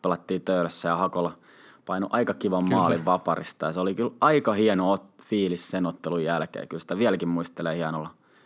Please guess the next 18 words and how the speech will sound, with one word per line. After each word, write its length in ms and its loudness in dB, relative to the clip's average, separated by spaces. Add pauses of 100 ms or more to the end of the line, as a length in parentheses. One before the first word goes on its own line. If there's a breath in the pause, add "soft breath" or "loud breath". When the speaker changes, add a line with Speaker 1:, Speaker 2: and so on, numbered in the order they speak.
(140 soft breath)
Speaker 1:
hienolla 240 0
tunteella. 600 -2
Ja 80 -6 (360)
oli 100 -2
ihan 100 2
viime 180 4
kaudella 280 2
muutenkin 300 0
klubia 320 0
vastaan, 320 -4
niin 60 -2
me 60 0
oltiin 320 0
niskan 320 -6
päällä. 320 -4 (280)
Speaker 2:
Kyllä. 200 -4 (920 soft breath)
Speaker 1:
Et 200 -20
kyllä, 280 -8